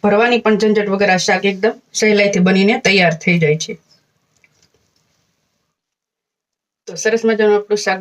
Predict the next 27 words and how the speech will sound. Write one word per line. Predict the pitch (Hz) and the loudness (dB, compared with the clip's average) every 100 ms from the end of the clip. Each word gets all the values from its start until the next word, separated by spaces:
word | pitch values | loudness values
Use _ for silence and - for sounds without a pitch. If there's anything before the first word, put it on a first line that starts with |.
| 196 | -2
બનીને | 196 196 202 | -2 -2 -2
તૈયાર | 190 185 196 | 0 0 -2
છે. | - 214 - | -2 -4 0
આ | 202 | 0
રીતે | 226 220 208 | 0 0 0
મારી | 208 208 208 | 2 0 -4
રીતથી | - 220 175 | -6 -2 -2
એકવાર | 180 226 | -2 -4
જરૂરથી | - 180 180 190 | -2 -2 -2 -4
ટ્રાય | 165 170 160 | -2 -2 0
કરજો. | 170 180 233 _ _ _ _ - _ _ _ _ - - | -2 -2 -4 _ _ _ _ -20 _ _ _ _ -12 -2
અને | 208 202 | 0 0
તમે | 208 208 | 0 0
રોટલી, | 196 208 202 190 | 0 -2 -2 0
રોટલા, | 190 202 202 202 - _ - | 0 0 0 -2 -8 _ -6
ભાખરી | 185 185 233 202 | -4 -2 0 0
અથવા | 196 196 | 0 0
બાજરીના | 208 214 214 214 | 0 0 0 2
રોટલા | 214 220 214 | 0 0 -2
સાથે | 226 220 214 | -2 -2 -2
ખાશો | 226 226 185 | -2 -2 -2
તો | 185 | -4
ખાવાની | - 196 196 214 - | -2 0 0 -2 -6
ખૂબ | - 202 | -4 -2
જ | 180 175 | 0 0
મજા | 170 165 | 0 0
આવશે. | 165 - | 0 -2